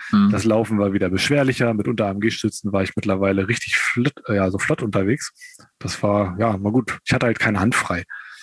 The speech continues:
Speaker 2: Aber ich hab meinen schmerzenden Fuß und meine Rückenschmerzen auch nicht gemerkt, weil ich eben noch Oxycodon genommen habe, ne?
Speaker 1: Ja.
Speaker 2: <laughs> Das kam dann erst danach. Und ja, die Prothese wurde, ja, so nach und nach.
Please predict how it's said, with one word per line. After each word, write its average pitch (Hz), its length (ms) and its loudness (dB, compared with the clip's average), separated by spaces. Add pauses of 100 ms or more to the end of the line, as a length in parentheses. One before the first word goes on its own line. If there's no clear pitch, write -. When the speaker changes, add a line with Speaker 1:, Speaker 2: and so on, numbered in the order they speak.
(340)
Speaker 2:
Aber 110 160 2
ich 101 100 0
hab - 140 -2
meinen 101 180 2
schmerzenden 110 500 0
Fuß - 380 2 (540)
und 110 160 -2
meine 104 240 2
Rückenschmerzen 120 580 0
auch 104 80 0
nicht 117 160 0
gemerkt, 113 420 0
weil 95 120 0
ich - 120 -6
eben 107 140 0
noch 110 120 0
Oxycodon 147 600 2
genommen 87 240 -4
habe, 85 180 -8
ne? 127 140 2 (960)
Speaker 1:
Ja. 104 160 2
Speaker 2:
<laughs> - 0 -
Das 101 160 2
kam 101 240 0
dann 104 100 2
erst 113 220 2
danach. 151 260 0 (920)
Und 90 440 -8 (1400)
ja, 123 280 2 (160)
die 101 80 -4
Prothese 113 440 2
wurde, 113 380 0 (220)
ja, 113 320 0 (180)
so 143 140 2
nach 147 200 2
und 98 140 0
nach. 95 400 0